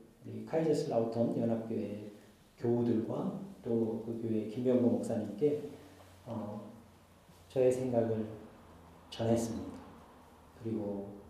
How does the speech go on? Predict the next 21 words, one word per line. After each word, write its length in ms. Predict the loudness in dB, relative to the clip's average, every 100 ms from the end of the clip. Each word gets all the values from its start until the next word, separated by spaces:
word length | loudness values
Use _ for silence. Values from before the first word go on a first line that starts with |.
| -20 -20
어, 260 | -20 -18 -18
제안을 380 | -14 -8 -6 -4
했어요. 320 | -4 -4 -8 -12 -18 -20 -20 -20 -20 -20 -20 -20 -20 -20 -20 -20 -20 -20 -20 -20 -20 0
저는 480 | 4 6 6 4 4
그 120 | 4
우리 420 | 4 4 2 2
유로룩스의, 720 | 4 4 4 2 2 4 2 0
아, 140 | -6 -6
교우들이 760 | -2 0 0 0 -2 -4 -8 -12 -20 -20 -20 -20 -4
한 220 | 4 6
마음으로, 760 | 6 4 4 4 4 2 -2 -8 -16 -20 -20 -20 -18
어, 540 | -12 -10 -8 -10 -12 -6
이러한 320 | 2 4 4
뜻에 500 | 0 -2 0 0 -2 -6 -10 -6
동의해 460 | 4 6 6 4
주신다면 600 | 2 -2 -4 -6 -8 -10 -12 -14 -20 -20 -20 -20 -20 -20 -8
우리가 540 | -2 2 2 0 -4 -8
이번 240 | -4 -2
연합 560 | -2 0 -2 -4 -10 -12
체육대회를 640 | -4 -4 -2 -4 -4 -6
통해서, 640 | -4 -2 -2 -2 -4 -4